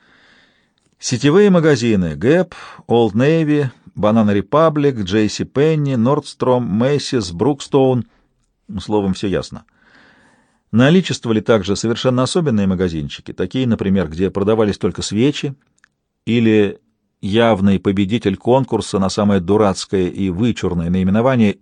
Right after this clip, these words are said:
«Искусство бритья». И как только такой кораблик не идёт ко дну. Ещё Майрон отметил несколько занюханных, похожих на киоски магазинов посередине центральной аллеи.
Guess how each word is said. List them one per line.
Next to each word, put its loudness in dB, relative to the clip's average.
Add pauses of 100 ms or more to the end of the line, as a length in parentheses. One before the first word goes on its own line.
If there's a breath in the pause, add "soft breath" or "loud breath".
«Искусство -6
бритья». -4 (640)
И -10
как -8
только -4
такой -2
кораблик 0
не -2
идёт -2
ко 0
дну. -6 (1040 soft breath)
Ещё 2
Майрон 4
отметил 0
несколько 0
занюханных, 0
похожих -4
на -2
киоски 0
магазинов 0
посередине -2
центральной -6
аллеи. -8